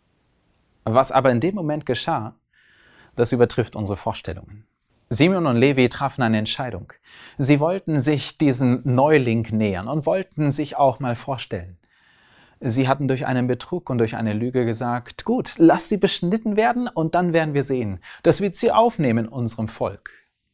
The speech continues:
Aber was dann geschah, steht in der Heiligen Schrift. Wir lesen. „Aber am dritten Tage,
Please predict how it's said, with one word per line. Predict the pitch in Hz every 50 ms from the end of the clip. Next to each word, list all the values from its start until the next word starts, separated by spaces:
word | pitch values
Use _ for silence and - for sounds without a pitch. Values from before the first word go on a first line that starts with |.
| _ _ _ _
Aber | - - 107 104 101
was | 104 - -
dann | 120 117 117
geschah, | 120 117 - - 113 110 113 120 117 _ _ _ _ _ _ -
steht | - - 120 110 107
in | 104 104
der | 101
Heiligen | 101 101 95 95 95
Schrift. | - - - 98 90 - - _ - - - - _ _
Wir | - 117 117 117
lesen. | 123 117 110 113 82 - _ _ _ _ _ _ _ _ _ _ _ _ - - - - - _ _ _ _ _ _ _ _ _ _ _ -
„Aber | - 101 104 113
am | 117 120
dritten | - - 151 - 160 139
Tage, | - - 170 165 151 120 101 92 87 90